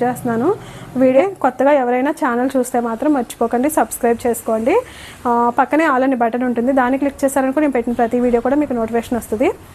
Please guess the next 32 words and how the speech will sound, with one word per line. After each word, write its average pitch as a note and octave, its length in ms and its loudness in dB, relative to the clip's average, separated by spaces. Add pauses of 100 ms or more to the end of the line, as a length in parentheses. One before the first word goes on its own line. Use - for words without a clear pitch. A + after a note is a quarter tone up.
(220)
వీడియో C4+ 280 4
నచ్చితే D4 340 0
లైక్ B3+ 360 0
చేయండి, B3+ 360 0
అలాగే A#3+ 240 2
మీ C#4 140 0
ఫ్రెండ్స్కి, A#3 400 -4
ఫ్యామిలీ A#3+ 300 -2
మెంబర్స్కి A#3+ 340 -2
షేర్ A3+ 340 0
చేయండి. A3+ 320 0 (420)
ఒకవేళ C#4 480 2 (120)
మా, B3+ 420 2
అంటే C4 280 0 (240)
మాది B3+ 280 2
దేవరపల్లి B3 540 2
అని C4 160 -2
చెప్పాను A#3 320 -2
కదా, B3 140 0 (100)
మా C4 140 2
సరౌండింగ్లో B3+ 720 2 (100)
ఎక్కడైనా A#3+ 320 0
మా A#3+ 120 0
చుట్టుపక్కల A#3 480 -2
ఎవరైనా A3+ 480 0
కూడా A#3+ 240 0 (420)
ఉంటే C4 340 4
కనుక A#3+ 200 -2 (140)
మా D4+ 100 2
కాంటాక్ట్ B3+ 460 -2
నెంబర్ B3 200 2
అయితే A3+ 180 0